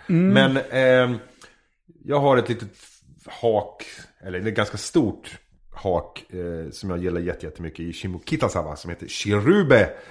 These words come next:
Speaker 2: eh, som är en sån här tvåvåningsrestaurang med öppet kök i mitten och så sitter alla och så är det liksom, det är så här perfekt A V-ställe. Ehm, och, ehm,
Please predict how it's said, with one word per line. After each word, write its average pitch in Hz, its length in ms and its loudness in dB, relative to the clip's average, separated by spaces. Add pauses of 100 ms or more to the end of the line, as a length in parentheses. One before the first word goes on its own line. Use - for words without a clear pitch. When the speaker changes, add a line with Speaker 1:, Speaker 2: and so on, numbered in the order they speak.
(400)
Speaker 2:
eh, 104 500 4
som 110 200 -4
är 98 60 0
en 95 60 -2
sån 95 140 -6
här - 60 -10
tvåvåningsrestaurang 104 1200 0
med 95 320 -2 (300)
öppet 101 300 -4
kök 110 300 2
i 107 40 -2
mitten 98 360 -6
och 90 60 -8
så 90 80 -14
sitter 98 320 -6
alla 90 320 0
och 90 160 -6
så 98 100 -10
är 87 60 -6
det 80 60 -8
liksom, - 300 -18
det 113 80 -12
är 104 40 -10
så 95 100 -8
här - 60 -10
perfekt - 840 -6 (180)
A 101 300 6
V-ställe. 85 440 -4 (880)
Ehm, 92 600 -2 (840)
och, - 600 -2
ehm, 95 300 0